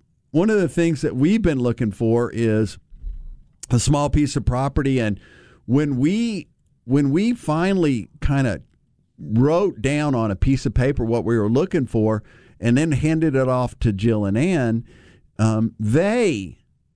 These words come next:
stayed on the, on the hunt for us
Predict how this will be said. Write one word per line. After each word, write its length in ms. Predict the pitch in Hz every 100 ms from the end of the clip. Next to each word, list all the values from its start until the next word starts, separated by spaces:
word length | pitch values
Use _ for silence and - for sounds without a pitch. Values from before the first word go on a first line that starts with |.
| _ _ _
stayed 420 | - - 135 139
on 180 | 131 127
the, 160 | 107 95 - -
on 400 | 107 113 120 110
the 320 | 107 98 87 -
hunt 440 | - 139 131 - - _
for 340 | - 127 101 82
us 260 | 78 -